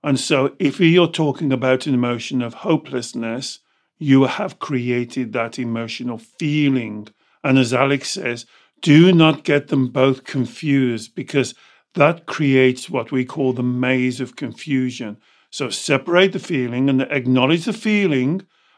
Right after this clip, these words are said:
I would prefer you to call it a red light feeling, because that takes all the impact from it, and say,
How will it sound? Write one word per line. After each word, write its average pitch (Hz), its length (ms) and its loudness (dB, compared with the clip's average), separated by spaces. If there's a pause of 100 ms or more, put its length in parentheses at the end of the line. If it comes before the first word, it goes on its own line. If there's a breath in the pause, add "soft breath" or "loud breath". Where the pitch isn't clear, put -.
(140)
I 147 240 4
would 180 240 4
prefer 160 400 -2
you 135 260 2
to 131 140 -10
call 135 300 0
it 127 180 -6
a 147 140 2
red 131 320 2
light 127 320 -2
feeling, 113 760 -8 (300)
because 123 300 -6
that 135 200 -4
takes 143 300 -4
all 131 180 2
the 131 240 -4
impact 156 480 0
from 110 320 -6
it, 110 160 -10
and 135 100 -4
say, 120 280 -4